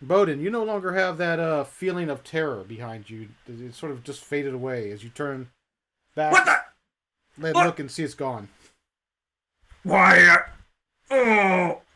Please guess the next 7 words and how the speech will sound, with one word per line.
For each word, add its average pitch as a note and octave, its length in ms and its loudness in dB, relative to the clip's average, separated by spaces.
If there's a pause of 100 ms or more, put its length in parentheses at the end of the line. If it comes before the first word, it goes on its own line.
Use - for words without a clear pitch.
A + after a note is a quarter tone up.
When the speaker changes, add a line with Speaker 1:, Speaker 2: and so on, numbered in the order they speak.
(140)
Speaker 2:
whoa, D4 340 2
the G#3 60 0
horse! E4+ 420 6 (300)
Run C#3+ 160 -4
back. - 280 -2 (240)
Oh! - 1300 2 (680)
Uh, D3 480 0